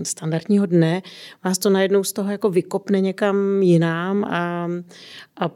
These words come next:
a povídáte si prostě přes Teamsy s lidma odevšad a diskutujeme, c-, co oni udělali líp a,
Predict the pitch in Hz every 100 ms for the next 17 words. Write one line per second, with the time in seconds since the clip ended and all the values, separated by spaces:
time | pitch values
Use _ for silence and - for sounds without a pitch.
0 | - - 180 165 170 170 170 190 - 208
1 | 185 180 165 - 196 - 170 - 180 175
2 | 196 190 185 175 185 185 185 175 - 165
3 | 170 - - 190 196 180 165 - - -
4 | 180 180 175 - 185 165 165 - 185 185
5 | 185 185 185 185 180 180 175 175 170 170
6 | 156